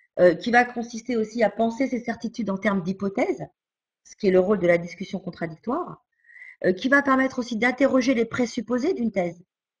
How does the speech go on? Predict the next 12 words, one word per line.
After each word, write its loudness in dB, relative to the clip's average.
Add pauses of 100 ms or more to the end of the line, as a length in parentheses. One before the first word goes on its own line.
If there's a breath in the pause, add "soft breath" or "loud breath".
(260)
Si -6
j'affirme 2
que -4
les 0
fantômes -2
sont -12
méchants, -6 (680)
bah, -8
je -2
présuppose -4
qu'ils -4
existent. -6